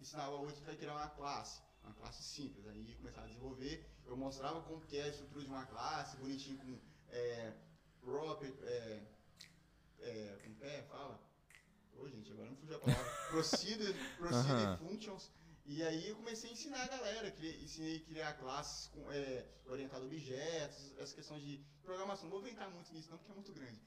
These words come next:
Speaker 1: E, e, tipo assim, isso foi bom que me ajudou a, a ter conhecimento até da plataforma de Delphi, que foi o, o início da minha carreira, foi com ela. Eu entrei na empresa onde eu trabalho hoje em dia por causa do Delphi, porque eu
Speaker 2: Uhum.
Speaker 1: evoluí. Porque é o seguinte,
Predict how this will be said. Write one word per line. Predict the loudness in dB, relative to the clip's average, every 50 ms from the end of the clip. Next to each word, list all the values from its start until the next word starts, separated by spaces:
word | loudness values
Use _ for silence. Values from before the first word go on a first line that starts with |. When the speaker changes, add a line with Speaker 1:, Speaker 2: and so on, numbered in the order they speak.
| 0 2 2 2 0
Speaker 1:
E, | 0 -2 -2 -2 -4
e, |
tipo | -4 -2 -2 0
assim, | 0 0 0 0
isso | 0 0
foi | 2 2 2 4
bom | 4 0 0 0
que | -2
me | -4 -2
ajudou | 0 0 0 2 2 2 2 2
a, | 0 -2 -4 -4 -4 -4 -4 -4 -4
a | -4
ter | -4 -4
conhecimento | -4 -4 -6 -4 -4 -6 -4 -6 -6 -8 -8 -4
até | -4 -2 -2 -2 -2
da | -4 -4
plataforma | -4 -4 -2 -2 -2 -2 -2 -4 -4 -4 -4
de | -8 -6
Delphi, | -4 -4 -4 -4 -6 -8 -14 -20 -20 -20 -20 -20 -20 -20 -12
que | -6 -6 -2 0 2 0 0 0 -4 -12 -20 -16 -8 -2
foi | 0 2 4 4
o, | 4 2 2 0 0 0 0 0 0
o | 0
início | 0 -2 -2 -4
da | -4
minha | -6 -4 -4
carreira, | -4 -6 -4 -2 -4 -4 -4
foi | -4 -6 -6 -6 -6
com | -6 -4 -2
ela. | 0 -2 -2 -2 -4 -8 -6
Eu | -6 -6
entrei | -6 -4 -6 -6
na | -4 -6
empresa | -6 -4 -2 -2 -2 -2
onde | -4 -6
eu | -6
trabalho | -4 -2 -2 -2 -2
hoje | -4 -6
em | -6
dia | -8 -10
por | -8 -4
causa | -2 -2 -2 -2
do | -4
Delphi, | -4 -2 -2 -2 -4 -4 -10 -16 -18 -20 -18 -8 -2 0 2 2
porque | 4 4 6
eu | 6
Speaker 2:
Uhum. | 6
Speaker 1:
evoluí. | 6 6 6 6 4 2 -4 -6 -12 -16 -10
Porque | -10 -6 -2 -2 -2 0 -2
é | -4
o | -4
seguinte, | -4 -6 -8 -8 -6 -6 -8 -10